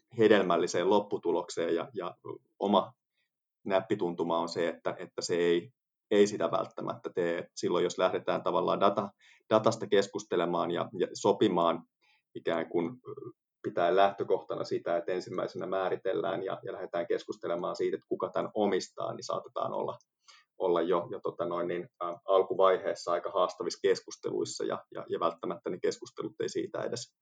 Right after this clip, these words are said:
edes etene, että, et yleensä kiinnostavampaa ja jollain tavoin mun mielestä relevantimpaa on keskustella siitä, että mitä sillä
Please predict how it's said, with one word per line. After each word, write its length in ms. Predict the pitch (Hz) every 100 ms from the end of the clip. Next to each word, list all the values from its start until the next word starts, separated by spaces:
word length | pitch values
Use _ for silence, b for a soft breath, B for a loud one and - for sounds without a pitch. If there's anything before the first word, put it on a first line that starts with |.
| _ b b -
edes 260 | 95 87 95
etene, 400 | 90 - 82 82
että, 280 | - 92 -
et 120 | - _ _ - - - -
yleensä 340 | - 92 90 -
kiinnostavampaa 960 | 90 90 - - 92 - 95 90 - _ _
ja 220 | 110 87 - _ -
jollain 300 | 98 92 87
tavoin 320 | 92 87 85
mun 160 | 87 87
mielestä 240 | 85 98
relevantimpaa 760 | 92 87 85 - - - 90 87
on 260 | 87 85 - _ _ _ _ _ _
keskustella 520 | - 87 - - 85
siitä, 380 | - - 98 90
että 140 | - -
mitä 180 | 104
sillä 360 | - - -